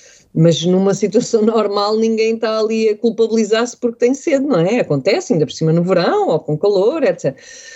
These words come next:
É exatamente a mesma coisa. Porquê é que eu me vou questionar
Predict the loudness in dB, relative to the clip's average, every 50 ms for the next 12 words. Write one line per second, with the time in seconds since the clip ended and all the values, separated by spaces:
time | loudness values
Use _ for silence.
0 | -20 -20 -20 _ _ _ _ _ _ _ 4 4 4 2 0 0 0 0 0 0
1 | 0 0 0 0 -2 0 2 2 2 2 2 0 0 0 0 -2 -2 -4 -4 -2
2 | 0 0 0 2 2 0 -2 -2 -6 -8 -2 0 0 0 2 0 0 0 0